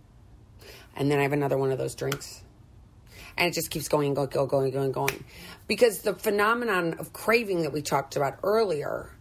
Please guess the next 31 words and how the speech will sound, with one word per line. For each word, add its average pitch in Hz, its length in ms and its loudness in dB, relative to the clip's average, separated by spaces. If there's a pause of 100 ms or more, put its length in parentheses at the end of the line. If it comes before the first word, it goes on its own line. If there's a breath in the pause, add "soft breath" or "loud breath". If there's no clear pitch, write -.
at 196 180 4
least 262 340 2
for 220 160 6
this 214 240 2
alcoholic, 127 460 0
me, 135 320 2 (300)
and 165 120 2
I'm 170 120 4
not 165 120 2
gonna 165 120 -4
speak - 260 -6
for - 80 -10
you, 139 120 -4
but 160 100 -8
I'm - 400 -16
gonna 180 60 2
speak 170 200 -4
for 170 80 -6
me. 175 160 0 (380 loud breath)
I 220 220 6
remember 208 920 4 (440)
going 196 580 6
and 165 180 2
saying, 143 640 2 (320)
"I'm 175 360 4 (180)
only, 220 800 4 (360)
I'm 165 200 0 (120)
only 262 260 4
gonna 202 200 4
have 151 120 0
one 175 600 4